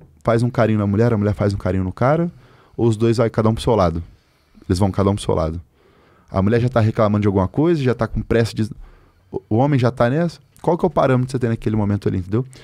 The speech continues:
E é um negócio maneiro porque o pós-sexo não é uma parada de oito horas. Você vê naquele momento ali se tem a conexão ou não.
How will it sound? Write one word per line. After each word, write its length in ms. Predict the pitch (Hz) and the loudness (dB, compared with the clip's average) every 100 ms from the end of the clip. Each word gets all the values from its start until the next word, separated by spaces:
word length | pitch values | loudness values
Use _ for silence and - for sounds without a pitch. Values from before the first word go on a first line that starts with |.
| - - | -18 -4
E 80 | 135 | 0
é 40 | |
um 60 | 156 | 0
negócio 340 | 143 135 139 | 0 -2 0
maneiro 300 | 127 120 151 | 0 2 0
porque 420 | - 127 127 98 - | 0 0 0 0 -2
o 100 | - | -6
pós-sexo 580 | - 131 117 139 143 139 | 0 0 0 -2 -2 -2
não 100 | 131 | 0
é 40 | 151 | 0
uma 100 | 160 | 0
parada 300 | 135 123 110 | 0 2 2
de 140 | 104 | 2
oito 360 | 110 117 - 92 | 2 0 0 2
horas. 480 | 82 80 85 - _ _ - - - | 2 0 -4 -14 _ _ -20 -20 -20
Você 160 | - 165 | -2 0
vê 80 | 175 | 2
naquele 280 | 175 180 180 | 0 2 2
momento 400 | 185 175 175 185 | 2 0 0 0
ali 280 | 160 165 - _ _ _ - | 0 -2 -6 _ _ _ -10
se 140 | - | -4
tem 140 | 131 151 | -2 0
a 60 | |
conexão 420 | 147 135 127 131 | 0 0 0 0
ou 100 | 156 | 2
não. 220 | 156 156 | 2 2